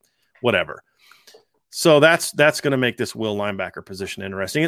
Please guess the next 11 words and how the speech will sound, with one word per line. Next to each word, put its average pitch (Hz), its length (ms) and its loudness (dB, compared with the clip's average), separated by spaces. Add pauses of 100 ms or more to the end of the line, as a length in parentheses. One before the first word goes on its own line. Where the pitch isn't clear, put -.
And, 185 260 4
and 175 120 -8
the 196 120 8
concern 190 800 2
is 165 160 0
a 196 60 4
legitimate 143 520 4
that 156 140 0
neither 160 380 2
of 107 140 4
them 98 260 -4